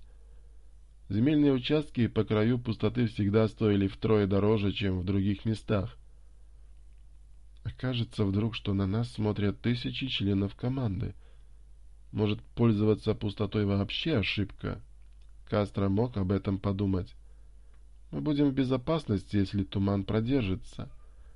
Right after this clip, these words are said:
Но как бы мы ни поступили, нам придется подождать темноты.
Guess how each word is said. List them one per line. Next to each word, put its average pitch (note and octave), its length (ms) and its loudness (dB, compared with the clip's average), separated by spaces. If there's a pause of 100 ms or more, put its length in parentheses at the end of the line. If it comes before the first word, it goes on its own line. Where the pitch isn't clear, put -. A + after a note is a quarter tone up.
(260)
Но G#2+ 140 0
как A2 200 2
бы G#2+ 100 4
мы G#2+ 160 4
ни G#2+ 100 2
поступили, G#2 800 0
нам G2 260 -2
придется G2+ 480 0
подождать F#2+ 540 -2
темноты. G#2 560 -4